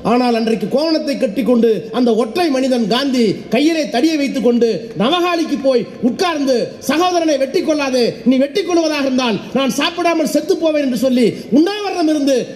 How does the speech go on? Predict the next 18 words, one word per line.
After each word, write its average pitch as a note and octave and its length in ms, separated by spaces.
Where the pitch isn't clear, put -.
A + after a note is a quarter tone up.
பல C#4 180
நாட்கள் F4+ 340
உண்ணாவிரதம் D#4 480
இருந்து B3 360
இந்த A#3 180
தேசத்தை C#4 480
ஒற்றுமைப்படுத்திய A3+ 580
தலைவனுக்கு B3 420
பெயர் C#4 240
மகாத்மா G3+ 380
காந்தி. C#3+ 300
அவர் D4+ 240
செத்து F4 280
போயிடுவார் F4+ 360
என்பதற்காக C#4+ 720
இந்து F#4 220
மத F4+ 180
தலைவர்கள் D4 480